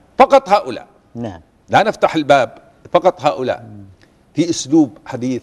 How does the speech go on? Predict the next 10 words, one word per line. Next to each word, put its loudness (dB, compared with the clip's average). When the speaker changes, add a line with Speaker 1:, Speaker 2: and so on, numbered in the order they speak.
Speaker 1:
متطور -4
وبالاستعانة -6
إلى -2
طاقات -4
بشرية -2
هائلة -2
خارج 0
مبنى 0
التلفزيون. -8
Speaker 2:
صحيح. -14